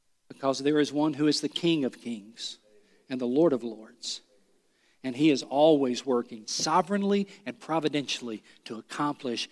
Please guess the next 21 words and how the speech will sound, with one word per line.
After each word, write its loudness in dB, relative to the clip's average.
and -14
push -6
forward -10
his -10
will. -20
God -4
is -12
always -12
working. -18
See, 6
here's 2
what 4
I 4
want 2
you -6
to -2
know 2
before -2
we 0
leave 0
today. -14